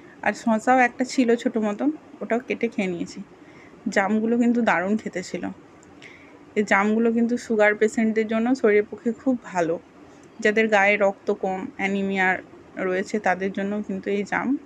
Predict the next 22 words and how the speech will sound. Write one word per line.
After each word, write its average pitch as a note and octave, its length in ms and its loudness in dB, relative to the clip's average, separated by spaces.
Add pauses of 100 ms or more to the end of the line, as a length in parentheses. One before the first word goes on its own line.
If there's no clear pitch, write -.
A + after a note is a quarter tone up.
(180)
খুবই A3+ 240 -4
উপকারী। C2 440 -4 (760)
তো - 100 -8
যাই G#3+ 280 4
হোক, C4 120 4 (800)
বিকেল A#3 380 2
হয়ে A#3 160 4
গেছে A3+ 280 0
এখন, B3 240 -2 (920)
ওই D4 100 4
ধরুন A#3 360 2 (1300)
সাড়ে A#3 240 2
পাঁচটার A3+ 380 0
মতো A3 220 -2
বাজছে। A3 300 0 (140)
তো A#3+ 60 2 (640)
ছাদে A3 380 2
এসেছি A#3+ 300 0
জামা A3+ 260 4
কাপড়গুলোকে A3 600 0
একটুখানি A#3 400 2
দেখতে। G#3 400 0